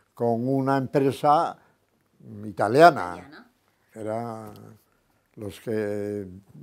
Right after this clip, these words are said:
Speaker 1: tenían la patente de la fabricación de la fibra y eso, ¿no?
Speaker 2: Sí.
Speaker 1: Antonio Mira y Orduña era un señor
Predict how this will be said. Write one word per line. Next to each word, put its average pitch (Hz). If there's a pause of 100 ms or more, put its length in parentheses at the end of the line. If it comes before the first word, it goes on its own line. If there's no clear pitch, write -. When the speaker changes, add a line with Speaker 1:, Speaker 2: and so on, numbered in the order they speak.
(600)
Speaker 1:
tenían 127
la 123
patente 123
de 120
la 120
fabricación 120
de 131
la 120
fibra 127
y 151
eso, 127
¿no? 110
Speaker 2:
Sí. 196 (400)
Speaker 1:
Antonio 165
Mira 156
y 127
Orduña 123 (100)
era 131
un 120
señor 131